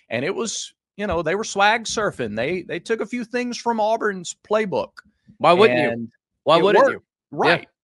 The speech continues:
Speaker 1: Exactly. So, um, they're gonna have it again. It's, I, with all, with all due whatever to Tuscaloosa and Starkville,
Speaker 2: Got it.
Speaker 1: um, I think this will be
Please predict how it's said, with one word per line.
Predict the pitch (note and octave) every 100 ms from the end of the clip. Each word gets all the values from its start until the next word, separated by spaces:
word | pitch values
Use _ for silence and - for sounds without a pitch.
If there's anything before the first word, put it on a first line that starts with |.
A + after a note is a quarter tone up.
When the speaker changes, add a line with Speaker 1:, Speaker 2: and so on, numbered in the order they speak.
| _ _
Speaker 1:
Exactly. | C3+ C3+ G#3+ - - -
So, | - - B2 A#2 A2 _ - _ -
um, | A2+ A2+ G#2+ G2 -
they're | A2 B2+
gonna | D#3
have | C#3 C#3+ A#2+
it | B2 -
again. | C3 B2+ A#2+
It's, | A2+ - - -
I, | B2 _ -
with | D3 D3+
all, | E3 A3+ A3+ - _ _ _ _ _ _ _ _
with | B2 B2+
all | E3 G#3+
due | F3 G3 G3 F3+ D#3+ C#3+ A#2+ _ _ _ _ _ _ _ _ _ _ _ _ _ _ _ -
whatever | C#3 C#3+ B2 A2+ - _ _
to | D3+
Tuscaloosa | - E3+ - D3+ D3+ D3 C#3
and | A#2+
Starkville, | A2+ D3+ C#3+ B2 G#2 _ _ _ -
Speaker 2:
Got | B2 A#2+ G#2
it. |
Speaker 1:
um, | G2 _ _ _ _ _ _ -
I | A#2+ C#3
think | - C#3+ B2+
this | D3 C#3 -
will | C3 B2
be | A#2 A2+ A2 G#2 G2+